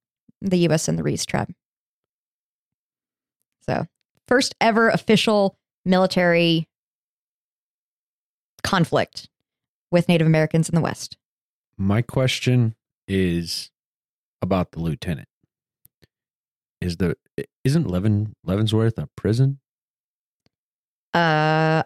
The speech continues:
Speaker 1: I don't know.
Speaker 2: I
Speaker 1: I
Speaker 2: think
Speaker 1: didn't really
Speaker 2: I
Speaker 1: look into
Speaker 2: Okay.
Speaker 1: Leavenworth a whole lot other than finding out that that was, like, the first time there was a conflict. I just thought that was fascinating that it all tied into Hugh Glass.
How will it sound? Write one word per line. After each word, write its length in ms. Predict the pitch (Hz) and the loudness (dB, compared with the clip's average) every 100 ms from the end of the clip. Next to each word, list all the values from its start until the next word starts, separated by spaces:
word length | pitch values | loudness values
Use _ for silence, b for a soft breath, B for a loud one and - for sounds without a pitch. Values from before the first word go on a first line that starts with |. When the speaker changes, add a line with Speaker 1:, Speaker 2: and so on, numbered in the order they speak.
| - | -2
Speaker 1:
I 220 | 220 254 | 0 2
don't 240 | 233 233 | 2 0
know. 320 | - 320 175 151 _ _ _ _ _ _ _ - | 2 2 2 0 _ _ _ _ _ _ _ -18
Speaker 2:
I 40 | |
Speaker 1:
I 20 | - 196 | -6 0
Speaker 2:
think 60 | |
Speaker 1:
didn't 200 | 220 254 | 4 4
really 220 | 247 247 226 | 4 4 4
Speaker 2:
I 40 | |
Speaker 1:
look 180 | 214 214 | 2 2
into 280 | 247 214 165 | 2 4 2
Speaker 2:
Okay. 100 | 135 | 2
Speaker 1:
Leavenworth 540 | 180 165 170 175 170 | 2 4 2 2 2
a 40 | 165 | 2
whole 180 | 175 170 | 2 2
lot 200 | 170 170 | 2 0
other 240 | 170 170 | 2 4
than 300 | 170 165 165 - _ _ _ _ _ _ - 196 | 4 2 0 -8 _ _ _ _ _ _ -20 -8
finding 320 | - 180 175 | 0 2 4
out 140 | 175 151 | 4 2
that 100 | 156 | 2
that 120 | 156 | 2
was, 140 | 160 | 2
like, 160 | 165 160 | 0 -2
the 80 | 156 | 0
first 320 | 170 160 - | 0 0 0
time 420 | 180 165 156 156 - _ _ _ | 0 2 0 -2 -6 _ _ _
there 140 | 175 | 2
was 140 | 156 156 | 2 2
a 100 | 156 - | -2 -4
conflict. 480 | - 165 151 139 - - | -2 0 0 -2 -4 -6
I 100 | 165 | 0
just 140 | 170 | 2
thought 140 | 175 165 | 2 2
that 60 | |
was 120 | 165 | 0
fascinating 560 | - 180 156 165 151 151 | 0 -2 0 0 0 0
that 180 | 147 - _ _ _ _ _ _ _ _ _ _ | -2 -4 _ _ _ _ _ _ _ _ _ _
it 140 | - 185 | 0 2
all 140 | 185 | 2
tied 220 | 180 185 | 0 2
into 160 | 175 165 | 4 2
Hugh 120 | 165 | 0
Glass. 360 | 165 160 - - | 0 -2 -6 -12